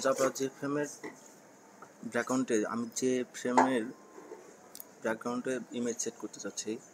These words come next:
সেই ইমেজের, সেই জে ফ্রেমের open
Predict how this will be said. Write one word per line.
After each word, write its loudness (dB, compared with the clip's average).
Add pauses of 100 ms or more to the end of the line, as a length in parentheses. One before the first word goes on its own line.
(1400)
সেই 0 (360)
ইমেজের, 2 (540)
সেই 2 (100)
জে 6 (100)
ফ্রেমের 2 (4000)
open 2